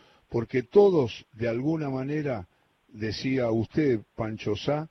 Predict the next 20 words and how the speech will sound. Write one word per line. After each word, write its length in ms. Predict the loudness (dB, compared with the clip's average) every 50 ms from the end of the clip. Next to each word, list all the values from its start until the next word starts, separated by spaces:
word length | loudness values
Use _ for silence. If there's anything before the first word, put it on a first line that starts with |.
| _ _ _ _ _ _ _ _ _ _ 2
"todos 420 | 4 4 6 6 6 4 4 4
de 80 | 2 2
alguna 380 | 0 0 0 0 0 -2 -2
manera 360 | -2 -4 -4 -2 -2 -2 -2 -2
me 120 | -2 -2
ayudaron 800 | -2 -2 -2 -2 0 0 0 0 0 0 0 0 -2 -4 -6 -12 _ _ _ _ _ _
a 100 | -8 -8
completar 680 | -4 -4 -4 -4 -2 -4 -4 -4 -4 -2 -2 -2 0 0
una 200 | 0 -2 -2 -4
trayectoria 800 | -4 -4 -4 -2 -2 -2 -4 -4 -2 2 2 4 4 4 2 2
de 100 | 0 0
la 140 | -2 -4 -4
que 120 | -4 -4
me 140 | -4 -4 -4
siento 380 | -4 -4 -4 -2 0 2 2
orgulloso". 720 | 2 2 2 2 2 0 2 0 0 -2 -2 -4 -8 -8 -8 -6
Y 100 | -6 -4
me 140 | -2 -2 -2
parece 420 | 0 0 0 2 2 2 0 0
que 340 | 0 0 0 0 0 -2 -4